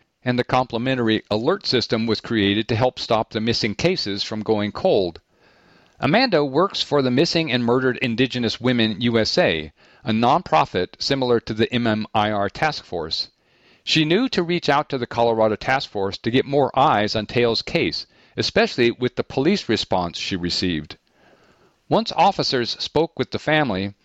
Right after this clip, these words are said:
Amanda said she expected them to contact the Colorado Bureau of Investigation. C B I is in charge of issuing the alert.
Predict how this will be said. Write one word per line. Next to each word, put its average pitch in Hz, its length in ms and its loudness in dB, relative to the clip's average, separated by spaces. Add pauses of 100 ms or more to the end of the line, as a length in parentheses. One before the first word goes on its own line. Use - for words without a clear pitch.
(280)
Amanda 160 400 0
said 160 200 2
she - 180 -2
expected 151 500 -2
them 127 160 0
to 117 80 2
contact 147 580 0
the 110 80 -10
Colorado 117 480 2
Bureau 104 380 2
of 101 120 -4
Investigation. 101 880 0 (560)
C 151 220 2
B 127 180 4
I 147 300 2
is 104 260 -2
in 113 140 -6
charge 170 420 0
of 107 160 -6
issuing 104 400 0
the 101 60 2
alert. 107 460 -2